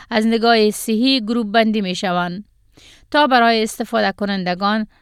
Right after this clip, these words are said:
در انتخاب آن سهولت بیشتر باشد.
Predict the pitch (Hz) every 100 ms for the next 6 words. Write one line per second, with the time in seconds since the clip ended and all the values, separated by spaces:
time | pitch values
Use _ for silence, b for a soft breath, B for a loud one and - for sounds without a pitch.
0 | - 196 190 190 196 214 269 240 208 202
1 | 226 220 247 208 185 180 196 185 220 -
2 | 226 190 175 180 - 185